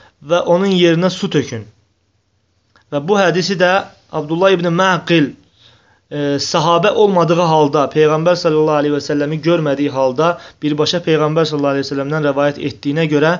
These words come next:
hədis səhih deyil, hədis mursəldir. Və necə ki, Əbu Davud ra-, rahiməhullah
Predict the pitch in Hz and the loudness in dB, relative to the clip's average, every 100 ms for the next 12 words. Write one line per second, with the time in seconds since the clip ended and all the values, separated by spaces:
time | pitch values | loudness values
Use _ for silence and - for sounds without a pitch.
0 | - - - - 139 160 - 147 143 - | -6 -20 -18 -6 -4 -4 -4 -4 -4 -2
1 | 156 147 131 135 151 - 156 170 - 147 | 0 2 0 -6 -6 -4 -2 -2 0 0
2 | 135 143 196 214 _ _ _ - - - | 0 0 -2 -4 _ _ _ -20 -20 -20
3 | _ 139 156 180 170 160 175 151 151 151 | _ -4 -2 0 -2 0 -2 0 2 2
4 | 175 170 151 151 - 147 147 143 147 131 | 2 0 -2 -4 -8 -4 -4 -2 -4 -4
5 | 135 147 190 | -2 0 0